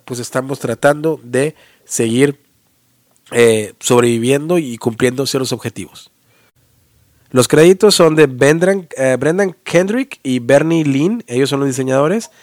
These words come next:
Y, eh, ellos también se encargaron de hacer los mo-, el modo, eh, solitario. A ver, vamos a ver. Este juego,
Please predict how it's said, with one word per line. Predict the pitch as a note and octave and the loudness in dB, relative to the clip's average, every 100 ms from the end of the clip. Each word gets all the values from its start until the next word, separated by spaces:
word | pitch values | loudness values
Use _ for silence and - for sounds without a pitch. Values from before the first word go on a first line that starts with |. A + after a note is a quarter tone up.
| _ _ _ | _ _ _
Y, | D3+ F3 G#3 | -2 0 0
eh, | D3 C3+ B2+ A#2+ | 0 2 2 0
ellos | B2 C#3+ | 0 0
también | C#3 B2+ | 0 0
se | C3 | 0
encargaron | C3 B2+ | 2 2
de | B2+ | 2
hacer | C3 | 0
los | B2+ A#2+ | 0 0
mo-, | A#2+ A#2+ | -2 -2
el | A2+ | -4
modo, | A2+ A#2 A#2+ A#2 | 0 2 2 0
eh, | A2+ | -6
solitario. | - A2 G#2 F#2 - _ - | -6 -6 -8 -10 -16 _ -8
A | A2 | -4
ver, | G#2 - _ | -4 -8 _
vamos | A#2+ D#3 D#3+ | 0 0 0
a | |
ver. | B2+ - _ _ _ _ _ _ _ _ _ | -4 -6 _ _ _ _ _ _ _ _ _
Este | - C#3 - | 0 2 4
juego, | E3+ E3+ A2 | 6 6 4